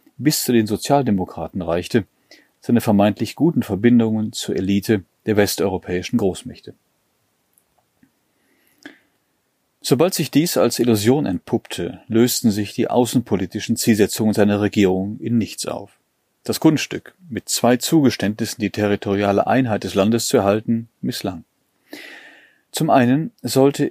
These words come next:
im neuen Ungarn die Unterscheidung von Nation und Nationalitäten, also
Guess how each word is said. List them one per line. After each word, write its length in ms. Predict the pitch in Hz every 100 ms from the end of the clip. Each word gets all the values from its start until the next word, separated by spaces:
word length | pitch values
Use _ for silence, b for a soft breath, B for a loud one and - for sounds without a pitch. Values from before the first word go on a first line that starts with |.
| -
im 260 | 123 107 92
neuen 400 | 110 123 180 -
Ungarn 760 | - 90 90 87 98 110 123
die 100 | 120
Unterscheidung 680 | 123 135 123 - 113 123 135
von 340 | - 120 95 90
Nation 800 | 113 - - 107 104 135 151 139
und 240 | - - 104
Nationalitäten, 1080 | 104 - - 101 90 90 151 113 - 98 -
also 460 | 82 98 98 87